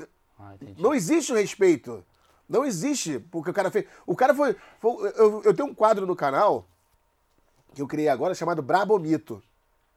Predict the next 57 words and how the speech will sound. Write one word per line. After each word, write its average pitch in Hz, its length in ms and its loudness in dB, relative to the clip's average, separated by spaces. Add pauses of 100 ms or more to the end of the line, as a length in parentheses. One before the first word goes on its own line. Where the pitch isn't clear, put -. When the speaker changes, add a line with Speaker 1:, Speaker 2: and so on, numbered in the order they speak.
(460)
Speaker 2:
Eu 170 140 4
jogo 139 240 -2
o 143 40 -2
nome 160 140 -2
do 240 100 -6
cara 233 380 4 (1200)
e - 60 -2
a 190 60 2
torcida 214 280 -4
vai - 80 -6
dizer 220 220 -2
se 226 80 -6
aquele 254 140 -14
cara 220 160 0
é, 185 80 -6 (140)
é 180 40 0
brabo 180 420 6
mesmo 254 460 4 (840)
ou 220 180 4
se 254 160 -2
era 240 120 2
só 262 180 -2
um - 20 -10
mito 247 260 -8
que - 80 -4
alguém 208 140 -4
comentou 214 580 -2
e 233 140 -6
foi 220 200 -2
aquele 208 200 -6
negócio 196 260 -4
do, 196 140 -4
do 190 120 0
efeito 185 300 -2
Speaker 1:
Uma 208 120 -2
Speaker 2:
dominó, 190 260 4
Speaker 1:
lenda, 117 300 -4
né? 104 80 -14
Speaker 2:
né? 220 280 2 (640)
E 160 80 -8
aí, 180 300 -6
pô, 165 80 -10
o 151 60 -8
bicho - 220 -12
tá 277 80 -14
pegando. 392 380 -8 (520)
O - 40 -20
canal 196 260 -12
tava 220 220 -12
mortinho, 214 460 -14
já 196 100 -10
ia 208 80 -8
acabar. 202 320 -4
Falei, 175 160 -8
pô, 170 160 -10
cansei, 170 460 -10
chega. 170 420 -4